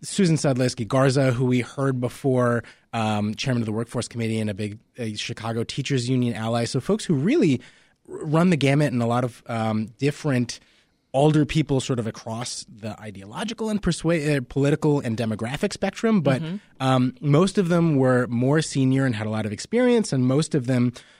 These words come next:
Speaker 1: uh, also were, were generally pretty powerful and close allies, or still are at this point,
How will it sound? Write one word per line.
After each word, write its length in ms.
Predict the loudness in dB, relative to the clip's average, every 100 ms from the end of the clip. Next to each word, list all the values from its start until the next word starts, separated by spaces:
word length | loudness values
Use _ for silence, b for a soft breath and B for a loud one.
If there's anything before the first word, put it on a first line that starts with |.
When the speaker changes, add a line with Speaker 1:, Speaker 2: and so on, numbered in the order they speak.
| B 0
Speaker 1:
uh, 380 | 2 4 2 -2 _ 0
also 480 | 0 2 2 2 2 2
were, 200 | 0 2
were 160 | 0
generally 640 | 0 0 2 4 4 2
pretty 300 | 0 -2 -2
powerful 560 | -2 0 0 0 0 -2
and 180 | -2 -4
close 320 | -4 -4 -4
allies, 460 | -6 -4 -2 -2 -4
or 100 | -10 -16 -20
still 320 | -10 -6 0
are 180 | 2 2
at 120 | 0
this 140 | -2 -4
point, 300 | -4 -4